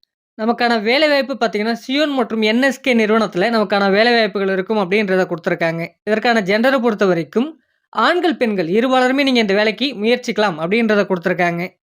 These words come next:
இந்த வேலைக்கு முயற்சிக்கிறவங்களுடைய வயது வரம்பு எப்படி இருக்கணும் அப்படின்றத பார்த்தீங்கன்னா, குறைந்தபட்சமா பதினெட்டு வயதுல இருந்து அதிகபட்சமா முப்பத்தைந்து வயது வரை உடையவர்கள் இந்த வேலைக்கு நாம முயற்சிக்கலாம் அப்படின்றத கொடுத்திருக்காங்க.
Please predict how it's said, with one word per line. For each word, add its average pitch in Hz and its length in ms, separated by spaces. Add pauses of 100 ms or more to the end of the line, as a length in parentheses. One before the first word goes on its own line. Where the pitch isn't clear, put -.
(320)
இந்த - 160
வேலைக்கு 311 300
முயற்சிக்கிறவங்களுடைய 269 800
வயது 254 340
வரம்பு 240 240
எப்படி 202 200
இருக்கணும் 196 340
அப்படின்றத 202 400
பார்த்தீங்கன்னா, 170 420 (560)
குறைந்தபட்சமா 302 640
பதினெட்டு 240 420
வயதுல 214 320
இருந்து 170 240 (240)
அதிகபட்சமா 240 560
முப்பத்தைந்து 262 600
வயது 220 260
வரை 220 200
உடையவர்கள் 196 580 (480)
இந்த 208 80
வேலைக்கு 262 340
நாம 233 220
முயற்சிக்கலாம் 208 800
அப்படின்றத 202 500
கொடுத்திருக்காங்க. 170 580